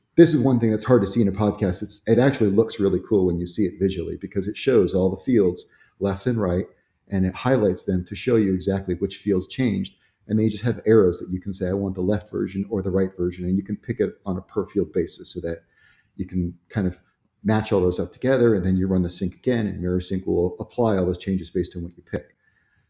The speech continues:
Um, a lot of people, a lot of developers, I find, really don't trust their users to get that right, which I think is overly skeptical. I think users can handle that kind of thing, but, you know,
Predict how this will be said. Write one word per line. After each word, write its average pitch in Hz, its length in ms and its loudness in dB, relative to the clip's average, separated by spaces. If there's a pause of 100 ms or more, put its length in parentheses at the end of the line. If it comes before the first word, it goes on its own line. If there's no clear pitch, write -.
(280)
Um, 98 360 0 (280)
a 113 80 0
lot 156 200 4
of - 120 -2
people, 120 720 2 (300)
a 120 40 2
lot 135 160 6
of 131 100 4
developers, 110 680 4
I 95 80 -2
find, 95 360 -2 (280)
really 135 320 8
don't 104 200 0
trust 120 300 -2
their 107 100 -2
users 95 420 0
to 92 100 -6
get 92 240 -2
that 87 260 -8 (140)
right, 85 240 -6 (600)
which - 340 -4 (160)
I 247 100 8
think 240 220 2
is 117 100 0
overly 110 340 2
skeptical. 110 540 -2
I 101 100 0
think 101 240 0
users 98 300 0
can 90 140 -4
handle 87 300 -2
that 92 120 -4
kind 95 160 -4
of 90 60 -6
thing, 98 200 -4
but, - 300 -2
you 92 120 0
know, - 120 -10